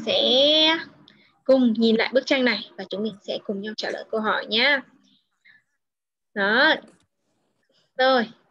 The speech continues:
Châu có rất là một cái, gọi là, cái khả năng rất là nhớ tranh rất là tốt đúng không? Lần trước chúng mình đã kiểm nghiệm rồi. Đó, bây giờ chúng mình sẽ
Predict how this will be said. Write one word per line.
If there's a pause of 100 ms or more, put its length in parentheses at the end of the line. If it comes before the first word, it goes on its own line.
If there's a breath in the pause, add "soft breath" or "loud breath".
(200)
Châu (340)
có
rất
là
một
cái,
gọi
là,
cái
khả
năng
rất
là (140)
nhớ
tranh
rất
là
tốt
đúng
không?
Lần
trước
chúng
mình
đã (120)
kiểm
nghiệm
rồi. (760 loud breath)
Đó,
bây
giờ
chúng
mình
sẽ